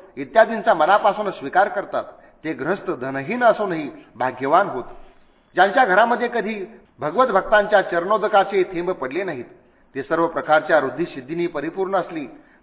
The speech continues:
तरी ज्याच्यावर साप वास्तव्य करतात, अशा वृक्षाप्रमाणेच होत. मुनीश्वरांनो,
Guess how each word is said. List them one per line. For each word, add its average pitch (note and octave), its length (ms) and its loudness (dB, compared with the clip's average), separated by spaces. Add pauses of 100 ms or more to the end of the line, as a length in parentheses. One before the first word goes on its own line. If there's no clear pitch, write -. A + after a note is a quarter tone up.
तरी F3+ 120 2
ज्याच्यावर G#3 560 6
साप G3+ 280 6 (360)
वास्तव्य A3 440 2
करतात, F3+ 380 0 (320)
अशा F3 240 2
वृक्षाप्रमाणेच D#3+ 880 0
होत. B2 140 -12 (680)
मुनीश्वरांनो, E3+ 640 0